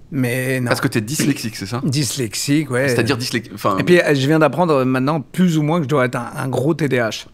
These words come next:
Speaker 2: Ok.
Speaker 1: Euh, problème de concentration.
Speaker 2: Ouais.
Speaker 1: Et voilà. Mais quand, quand je trouve ma voie sur un truc, euh,
Speaker 2: Ouais.
Speaker 1: je, je suis bien.
Speaker 2: Et donc, t'avais, euh, t'avais, dyslexique, ça veut dire que tu confonds l'ordre des lettres, c'est ça ?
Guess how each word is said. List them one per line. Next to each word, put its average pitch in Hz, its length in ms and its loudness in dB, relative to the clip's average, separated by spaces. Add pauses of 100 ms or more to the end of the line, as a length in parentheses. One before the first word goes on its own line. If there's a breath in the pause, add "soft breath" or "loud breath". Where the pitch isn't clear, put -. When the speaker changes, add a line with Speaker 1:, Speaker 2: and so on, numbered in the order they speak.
(400)
Speaker 2:
Ok. 156 220 -2 (140)
Speaker 1:
Euh, 143 80 -6
problème 147 300 0
de 147 40 2
concentration. 131 800 -2
Speaker 2:
Ouais. 196 140 -2 (720 loud breath)
Speaker 1:
Et 123 320 -4
voilà. 110 220 -4
Mais 147 160 -4
quand, 151 220 0
quand 165 240 0
je 117 100 0
trouve 214 180 2
ma 208 140 6
voie 175 360 4
sur 165 180 -6
un 135 100 -4
truc, 202 340 -4
euh, 123 260 -2
Speaker 2:
Ouais. 113 200 0 (280)
Speaker 1:
je, 113 140 -14
je 104 40 -12
suis 113 160 -12
bien. 127 180 -6 (480 loud breath)
Speaker 2:
Et 117 120 2
donc, 123 220 0
t'avais, 131 380 0
euh, 120 220 0 (500)
t'avais, 107 320 -2
dyslexique, 135 540 -2
ça - 80 0
veut 127 60 0
dire 123 100 0
que 123 80 -2
tu 110 140 -4
confonds 131 420 -2
l'ordre 117 380 0
des 110 120 -2
lettres, 101 260 0
c'est 92 120 -10
ça ? 117 200 -4